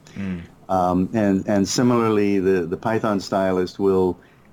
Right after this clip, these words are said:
Speaker 2: you know, will block a limb and then wrap around it and just, you know, take the arm out of the socket or the leg out of the socket. Uh, one technique, uh, y-,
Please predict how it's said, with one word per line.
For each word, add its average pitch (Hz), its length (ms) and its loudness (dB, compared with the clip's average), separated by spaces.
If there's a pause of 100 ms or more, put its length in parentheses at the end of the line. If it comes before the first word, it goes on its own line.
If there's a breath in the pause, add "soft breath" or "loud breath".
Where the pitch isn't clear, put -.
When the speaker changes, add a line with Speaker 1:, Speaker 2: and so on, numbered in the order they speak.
Speaker 2:
you 113 100 0
know, 95 140 2
will 98 180 4
block 104 360 0
a 110 60 0
limb 98 500 0
and 92 240 -4
then 92 140 0
wrap 98 260 0
around 95 420 0
it 92 120 0
and 92 300 -6
just, - 340 -2
you 117 120 2
know, 85 260 -4 (640)
take 107 300 -2
the 92 360 0 (320)
arm 101 320 0
out 92 160 0
of 82 180 -2
the 95 120 -4
socket 95 540 -2
or 92 160 -2
the 90 100 -2
leg 98 320 2
out 92 160 0
of 85 140 -4
the 90 80 -6
socket. 90 440 -2 (160)
Uh, 98 140 -8 (640 loud breath)
one 110 200 2
technique, 101 540 0
uh, 92 380 2
y-, 117 840 -10